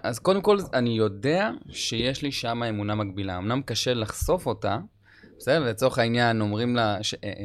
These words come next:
היא מאמינה שאין אף אחד, אה, טוב בחוץ בשבילה, ואז, אה,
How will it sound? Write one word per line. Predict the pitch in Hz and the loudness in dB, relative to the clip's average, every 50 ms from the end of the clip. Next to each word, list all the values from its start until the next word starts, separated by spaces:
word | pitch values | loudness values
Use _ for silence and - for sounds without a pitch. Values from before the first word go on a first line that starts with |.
| 98 95 95 | -8 -8 -6
היא | 98 98 | -4 -4
מאמינה | 98 95 95 98 101 107 110 107 | -2 -2 -2 -2 0 0 0 0
שאין | - - 101 101 101 98 | -2 -2 -2 -2 -2 -2
אף | - - 107 - 113 | -4 -6 -8 -6 -6
אחד, | 104 - 104 101 95 95 95 | -4 -2 -2 -2 -2 -2 -4
אה, | 92 92 92 - | -4 -6 -4 -2
טוב | 107 104 101 95 | -2 -2 -2 -2
בחוץ | 101 101 - 101 104 104 101 | -6 -6 -6 -6 -6 -6 -6
בשבילה, | 95 95 95 98 95 98 92 95 101 127 180 185 - _ - - - - - _ - | -6 -8 -6 -6 -6 -4 -2 -2 -4 -4 -6 -8 -14 _ -20 -20 -20 -20 -20 _ -12
ואז, | - 95 101 101 104 107 104 107 107 | -6 -4 -2 0 0 0 -2 -2 -2
אה, | 107 107 104 101 101 98 98 95 | 0 0 2 0 0 0 -2 -2